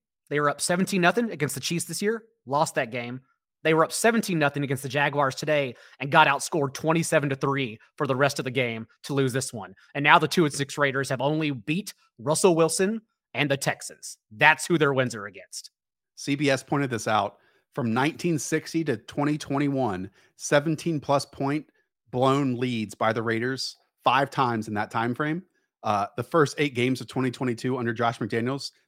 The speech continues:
Speaker 2: they've done that three times.
Speaker 1: That was one of my favorite stats of the day until I saw,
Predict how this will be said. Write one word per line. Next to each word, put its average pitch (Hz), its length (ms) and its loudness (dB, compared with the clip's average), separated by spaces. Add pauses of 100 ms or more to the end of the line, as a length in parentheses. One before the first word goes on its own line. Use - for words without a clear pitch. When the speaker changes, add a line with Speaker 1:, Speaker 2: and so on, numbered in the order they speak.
Speaker 2:
they've 104 120 -6
done 113 140 -2
that 110 160 -4
three 101 160 -8
times. - 380 -16 (680)
Speaker 1:
That 185 260 8
was 175 520 4 (240)
one 156 200 2
of 165 60 6
my 151 160 6
favorite 190 400 2
stats 175 480 2
of 185 80 -4
the 160 80 -6
day 143 400 -2
until 170 640 2
I 147 120 2
saw, 139 580 2